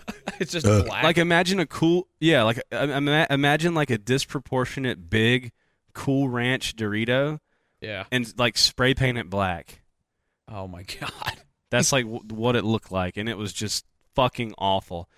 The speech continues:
Speaker 3: And it was so hot, like, it wasn't enjoyable hot
Speaker 1: Right.
Speaker 2: Yeah.
Speaker 3: whatsoever. 'Cause I like spicy stuff, I do,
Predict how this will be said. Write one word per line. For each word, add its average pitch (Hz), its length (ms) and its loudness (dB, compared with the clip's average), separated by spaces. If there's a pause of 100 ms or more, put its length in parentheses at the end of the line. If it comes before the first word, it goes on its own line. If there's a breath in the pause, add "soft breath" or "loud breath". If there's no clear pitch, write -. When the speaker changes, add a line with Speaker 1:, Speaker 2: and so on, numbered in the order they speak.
(200 soft breath)
Speaker 3:
And 147 100 0
it 147 40 0
was 127 140 -2
so 151 460 2
hot, 113 400 2
like, 120 160 -4
it 139 80 -2
wasn't 143 300 -2
enjoyable 113 800 -4
hot 117 480 2 (200)
Speaker 1:
Right. 127 160 -4
Speaker 2:
Yeah. 110 300 0
Speaker 3:
whatsoever. 107 760 -2
'Cause 120 160 -2
I 160 60 4
like 190 300 4
spicy 135 440 0
stuff, 90 300 -4
I 95 60 0
do, 95 340 -2